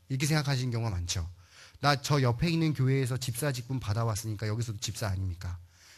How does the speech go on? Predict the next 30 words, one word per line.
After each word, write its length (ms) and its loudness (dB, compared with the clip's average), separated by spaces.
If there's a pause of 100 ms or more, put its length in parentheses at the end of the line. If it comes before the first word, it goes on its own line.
(100)
이렇게 260 2
말씀하시는 760 2
분들이 320 0
많은데, 720 2 (360)
어, 200 0
그 300 2
이제 240 -2
정확하게 540 2
성경적으로 560 -2
본다면 520 -2 (440)
이제 380 -2
일 200 -2
년직이라는 640 0
거. 180 -10 (460)
그러니까 640 2 (460)
공예배 400 0
참석 360 -2
안 140 2
하고 280 -2 (520)
그리고 220 0
헌금 400 0
감당 360 2
안 120 2
하고 260 -2 (380)
이렇게 420 0
봉사 400 2
역할을 340 0
하지 160 -2
않는 520 2
사람들에게는 840 -2